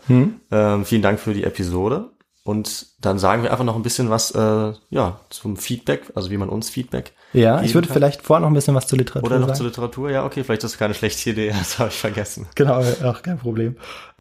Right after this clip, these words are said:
Speaker 1: Genau, also da will ich jetzt drei, ja, kurze Texte
Speaker 2: Mhm.
Speaker 1: erwähnen. Ja, wobei zwei eigentlich nur kurz sind.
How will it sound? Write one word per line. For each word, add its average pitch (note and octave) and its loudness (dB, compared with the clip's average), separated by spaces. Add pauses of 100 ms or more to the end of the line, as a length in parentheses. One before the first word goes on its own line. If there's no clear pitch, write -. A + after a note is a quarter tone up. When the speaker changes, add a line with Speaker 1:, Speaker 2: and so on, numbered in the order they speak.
(140)
Speaker 1:
Genau, C#3+ 4
also A#2 4 (100)
da B2+ 2
will A#2+ 4
ich B2 2
jetzt - -6
drei, B2+ 0 (340)
ja, A2+ 2
kurze A#2 -4 (300)
Texte - -6 (160)
Speaker 2:
Mhm. - -14
Speaker 1:
erwähnen. B2+ 0 (320)
Ja, - 0
wobei A2 0
zwei A2 0
eigentlich A2+ 0
nur A#2+ -2
kurz - -10
sind. C3 -4